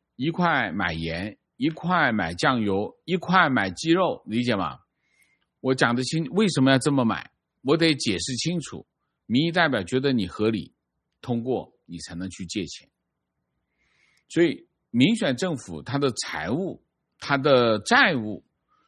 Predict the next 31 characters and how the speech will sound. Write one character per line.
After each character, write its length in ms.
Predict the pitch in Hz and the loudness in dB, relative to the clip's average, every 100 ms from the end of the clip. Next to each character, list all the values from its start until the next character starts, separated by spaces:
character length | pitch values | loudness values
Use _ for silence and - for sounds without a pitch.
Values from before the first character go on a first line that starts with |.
| _ | _
是 840 | - - 131 117 107 101 95 87 87 | -12 -4 -2 0 -2 -2 -4 -4 -4
受 240 | - 156 | 0 0
控 280 | - 233 160 | 0 -2 -2
制 160 | 90 | -8
的， 180 | 71 - _ _ _ _ _ - | -16 -18 _ _ _ _ _ -18
是 240 | - 180 | -8 -2
有 180 | 135 90 | 0 0
民 280 | 87 113 190 | 0 0 0
意 60 | |
代 180 | 185 165 | 0 -2
表 160 | 101 - | -2 -4
在 140 | 135 | -2
那 100 | 131 | -2
控 280 | - 233 156 | -2 -2 -2
制 120 | - | -6
的， 160 | 73 _ _ _ _ _ | -16 _ _ _ _ _
有 240 | 104 98 85 | -2 -2 0
刹 280 | - 175 165 | -2 2 2
车。 400 | - 180 180 214 _ _ _ _ _ _ _ _ _ _ _ _ _ | 2 -2 -2 -8 _ _ _ _ _ _ _ _ _ _ _ _ _
专 300 | - 233 269 247 | 4 8 8 6
制 160 | 247 | 2
政 240 | 175 196 131 | 2 4 2
权 340 | - 95 90 _ - | 0 -4 -4 _ -2
有 160 | 127 | 2
没 80 | 113 | 4
有 60 | 139 | 2
刹 200 | 151 147 | 2 0
车？ 260 | 123 143 _ - | -2 -8 _ -10
没 360 | 92 78 160 | -8 -6 -6
刹 300 | 151 180 147 | -4 -4 -6
车。 440 | 139 - 135 127 | -8 -6 -8 -8